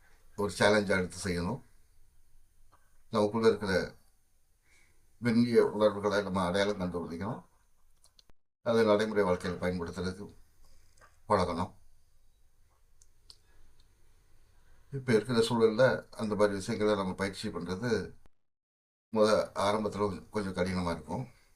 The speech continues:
நமக்குள்ள இருக்கிற இறைத்தன்மை வெளிப்படைஞ்சிருச்சுன்னா, அது பொறுப்பேற்றுக்கிற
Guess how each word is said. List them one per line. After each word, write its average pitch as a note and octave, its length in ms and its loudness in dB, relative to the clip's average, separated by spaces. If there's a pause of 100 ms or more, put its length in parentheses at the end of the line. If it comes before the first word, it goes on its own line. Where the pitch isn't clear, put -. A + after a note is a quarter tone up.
(640)
நமக்குள்ள A#2 420 0
இருக்கிற G2 680 0
இறைத்தன்மை G#2+ 640 0
வெளிப்படைஞ்சிருச்சுன்னா, F#2+ 1040 -4 (1800)
அது A2+ 460 0 (340)
பொறுப்பேற்றுக்கிற G#2+ 680 0